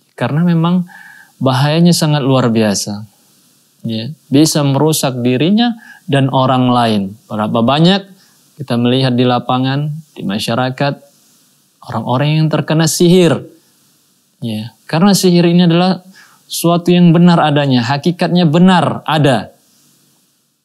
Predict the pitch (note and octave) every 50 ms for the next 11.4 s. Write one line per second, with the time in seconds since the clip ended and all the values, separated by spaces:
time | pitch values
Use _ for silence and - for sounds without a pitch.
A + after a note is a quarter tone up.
0 | _ _ _ _ _ _ _ _ - A#2+ A2 A2 A2 A2+ A2+ A2+ - _ _ _
1 | _ _ - - C#3 D#3 D#3+ E3+ E3+ F3 E3+ E3 E3 E3 - E3+ D#3 D#3 D#3+ D#3+
2 | D#3 D#3 D#3+ E3 D3+ C3+ A#2+ A#2 A2+ B2 C#3 E3+ E3+ - - - - - - _
3 | _ - C#3 D3 D#3 E3 D#3+ D#3+ E3+ F3 E3 D3+ C#3 C3+ B2 B2 C3 B2+ C3 C#3
4 | C3 C3 C#3 D3 D3 D3 C#3 C#3 C3+ C#3 D3 D3 C#3+ C3 C3 C3 B2+ B2+ B2+ A#2
5 | B2 A#2+ A#2+ - B2+ A#2+ A#2+ A#2+ A#2 - B2 A2+ A2 A#2 A2+ A#2 - A#2+ - -
6 | C3 B2 B2 B2+ - B2+ A#2+ B2 _ _ _ _ _ _ _ _ _ _ _ _
7 | _ _ _ - - - A2 - C#3 C3 A#2+ B2+ A#2+ B2 B2+ C3 C3 B2+ - C3+
8 | B2 B2+ B2+ B2+ A#2+ - B2+ A#2 A#2 C3+ C3 - B2 A#2 A#2+ A#2+ B2+ B2+ B2+ B2
9 | B2 - B2+ A#2+ - C#3+ C3 - C3+ C3 C3 C3+ C3+ D3 - - _ _ _ _
10 | _ _ _ _ _ _ _ _ _ _ _ _ _ _ _ _ _ _ _ _
11 | - F#3+ B2 A2 A2 A2+ A#2+